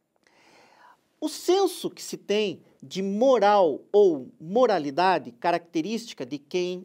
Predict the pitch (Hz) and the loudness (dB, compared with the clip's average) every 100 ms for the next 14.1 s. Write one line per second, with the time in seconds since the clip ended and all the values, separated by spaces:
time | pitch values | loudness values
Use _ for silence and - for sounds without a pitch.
0 | - 151 147 180 190 175 143 143 143 - | -10 -10 -8 -6 -6 -4 -4 -6 -8 -14
1 | 151 - 226 226 - 139 139 143 156 196 | -14 -2 -2 -2 -8 -12 -8 -4 -4 -6
2 | - _ _ _ _ _ _ - 339 - | -12 _ _ _ _ _ _ -2 -2 -2
3 | 190 - 247 269 262 247 240 220 277 277 | -10 -6 -4 -4 -6 -6 -4 0 2 2
4 | 196 - 220 226 226 233 - 220 208 165 | -2 -8 -6 -6 -10 -10 -4 -4 -4 -8
5 | - _ _ _ _ - 294 320 - 262 | -14 _ _ _ _ -2 -2 -2 -4 -2
6 | 294 285 247 190 247 269 _ - 226 247 | -2 -4 -8 -4 -4 -4 _ -4 2 4
7 | 214 240 269 - 240 240 277 - - - | 8 6 4 -4 -8 -2 -2 -2 -8 -18
8 | - _ _ _ - 294 285 359 - 370 | -18 _ _ _ -8 -4 0 -2 0 -2
9 | 415 403 - - 240 196 180 262 277 180 | -4 -6 -12 -2 0 0 -2 -2 0 -4
10 | 139 - 165 147 139 196 220 160 - _ | -8 -10 -8 -4 0 2 4 2 -4 _
11 | - 196 214 214 - - - 135 139 185 | 4 4 4 0 -16 -18 -14 -12 -6 -6
12 | 180 135 127 147 143 - 143 147 147 123 | -4 -8 -10 -12 -10 -10 -8 -10 -12 -12
13 | 151 165 143 131 139 - 123 139 202 202 | -10 -6 -6 -8 -16 -14 -8 0 2 2